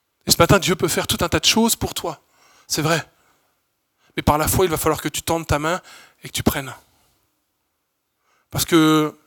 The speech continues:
j'ai envie de dire, la barrière n'est pas du côté de Dieu. Dieu n'a qu'un désir ce matin, c'est de te bénir. C'est nous bénir ensemble. Mais ce qu'il veut aussi, c'est que par la foi, j'ai parlé de héros de la foi. C'est par la foi qu'Abraham partit et,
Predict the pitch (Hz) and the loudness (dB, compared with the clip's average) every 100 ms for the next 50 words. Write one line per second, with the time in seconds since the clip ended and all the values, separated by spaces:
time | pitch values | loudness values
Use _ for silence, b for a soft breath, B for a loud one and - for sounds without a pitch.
0 | _ 143 151 160 151 160 151 147 160 160 | _ -6 -6 -4 -4 -2 0 0 0 -2
1 | 151 147 - 151 147 - 160 143 - _ | 0 -2 -2 -6 -6 -4 -4 -4 -8 _
2 | _ _ _ _ _ _ _ _ _ _ | _ _ _ _ _ _ _ _ _ _
3 | - 156 151 135 139 143 147 190 - 143 | -2 2 2 2 0 0 0 -2 -4 -4
4 | 165 156 - 139 139 165 139 B B - | -4 -4 -4 -2 -2 -2 -6 B B -2
5 | 151 202 170 156 135 135 - 151 117 - | 0 2 0 0 -2 0 -2 -2 -10 -14
6 | _ _ _ _ _ _ _ _ _ _ | _ _ _ _ _ _ _ _ _ _
7 | _ _ _ _ _ - 143 - 147 170 | _ _ _ _ _ -2 0 0 4 6
8 | 151 - - 147 - 139 B B 139 139 | 6 4 2 2 4 2 B B 0 2
9 | - - 131 - _ _ _ _ _ _ | 0 -2 -6 -10 _ _ _ _ _ _
10 | _ _ - - 139 156 143 151 139 147 | _ _ -4 0 2 2 2 0 0 -2
11 | 135 127 - 143 - _ _ _ _ _ | -2 -4 -4 -8 -8 _ _ _ _ _
12 | _ B - 190 160 156 - 226 - 143 | _ B 0 2 4 2 2 2 2 0
13 | 135 170 160 147 - 175 160 139 | 0 -2 0 -2 -2 -2 -2 -4